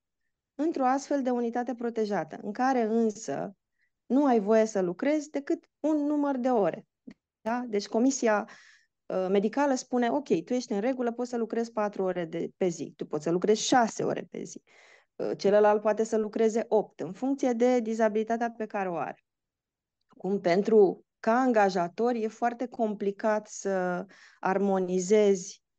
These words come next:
numărul de persoane cu numărul de ore pe care ei îl pot lucra, să asiguri condițiile în care oamenii ăștia pot lucra, că trebuie să ai în minte faptul că au nevoie de niște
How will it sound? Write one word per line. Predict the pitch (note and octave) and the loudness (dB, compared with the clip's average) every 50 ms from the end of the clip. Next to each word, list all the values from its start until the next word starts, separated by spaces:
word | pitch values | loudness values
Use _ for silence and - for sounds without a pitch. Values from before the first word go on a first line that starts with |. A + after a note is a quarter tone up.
| _ _ _ _ _ _ _ _ _ _ _ _ _ _ _ _ _ _ _ _ _ | _ _ _ _ _ _ _ _ _ _ _ _ _ _ _ _ _ _ _ _ _
numărul | - A#3 B3+ C4 B3 A#3+ G#3+ A3 | 0 2 4 6 6 6 4 4
de | G3 G3 F#3+ | 2 0 -2
persoane | F#3+ F#3+ F#3 F#3+ - - A#3+ A#3 A#3 A3+ G#3 | -2 -4 -6 -6 -6 -4 -2 -2 -2 -2 -4
cu | G3 - G3+ | -4 -6 -6
numărul | F#3+ G#3 A3 A3+ G#3+ G3+ G3 | -4 -4 -2 -2 -2 -2 -2
de | F3+ F#3 F#3 F3+ F3+ F3 F3 F3 E3+ - | -2 -2 -2 0 0 -2 -2 -4 -4 -6
ore | - F#3+ G#3 A3 G#3+ G#3 | -6 -4 -4 -2 -2 -4
pe | G3+ - E3 | -4 -6 -8
care | - F#3+ E3+ F3 F3+ | -6 -6 -4 -2 0
ei | F#3 F#3 | 0 -2
îl | F3 F3 | -2 -4
pot | - F#3+ F#3 F#3+ F3+ | -4 -4 -4 -4 -4
lucra, | F3+ D#3 D#3+ - - A3+ A3+ A3 G#3+ F#3+ | -6 -8 -8 -6 -2 0 0 2 2 0
să | F3+ - F3+ | -2 -4 -6
asiguri | D#3 E3 F3 - - B3+ A#3 G3 G#3 A#3 | -6 -6 -8 -6 -6 -6 -2 -2 -2 -2
condițiile | C#4 - E3 E3 E3 D#3 F3 D#3+ - - E3 D#3 D#3 | -2 -4 -6 -4 -4 -4 -4 -6 -6 -6 -4 -4 -4
în | D#3 E3 | -4 -4
care | D#3 D#3+ D3+ D3+ | -2 -2 0 0
oamenii | D3 D3+ D#3 D3+ D3+ D3+ D#3 D3 | 0 0 -2 -4 -4 -6 -6 -6
ăștia | - - - E3 D3 | -8 -8 -8 -8 -6
pot | D3+ D3+ C#3+ - | -6 -6 -6 -4
lucra, | C#3+ C#3+ - - B2+ - | -6 -6 -2 -2 -4 -2
că | - A#2 F#2 - - _ _ _ _ _ _ _ _ _ _ _ _ | -2 -2 -4 -4 -6 _ _ _ _ _ _ _ _ _ _ _ _
trebuie | - A3 G#3+ G#3 A3 A3 | -2 2 4 6 6 4
să | A3 - A#3 A#3 A3+ A3 A3 A3 A3+ A3+ A3+ A3 A#3+ - - - | 4 2 2 4 6 6 6 6 6 4 2 0 -4 -12 -16 -4
ai | - - A3+ B3 C4+ B3+ A3+ | 2 4 6 6 6 6 6
în | G#3 G3 | 4 4
minte | F#3+ G#3+ G#3+ A#3+ A#3 A3+ - E3+ E3+ G3+ | 4 2 2 2 0 0 0 0 0 0
faptul | A3 - - E3+ F3+ - - B3 | 0 -2 -2 -4 -4 -2 -6 -6
că | A#3 A3 | -2 0
au | F#3+ F#3 G#3 | 0 2 2
nevoie | A3+ A3+ G3+ F#3 F3+ F#3+ A3 | 0 -2 -2 0 0 0 0
de | G#3+ A3 | 0 -2
niște | G3+ G3 G3 A3+ A#3 - A#3+ B3 B3 B3 B3+ | -4 -4 -6 -6 -4 -4 -2 -2 -2 -4 -8